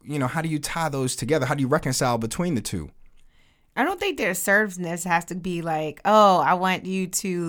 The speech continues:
Speaker 2: like, you know, have s-, like, intercourse with
Speaker 1: Mm-hmm.
Speaker 2: me."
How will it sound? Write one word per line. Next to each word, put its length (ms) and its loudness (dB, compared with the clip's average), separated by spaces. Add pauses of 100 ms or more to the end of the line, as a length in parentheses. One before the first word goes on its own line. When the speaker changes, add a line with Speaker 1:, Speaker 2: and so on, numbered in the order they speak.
(120)
Speaker 2:
like, 440 -4
you 120 -6
know, 380 -6 (360)
have 280 4
s-, 260 -8
like, 280 0
intercourse 880 -2
with 140 -4
Speaker 1:
Mm-hmm. 140 -4
Speaker 2:
me." 260 -2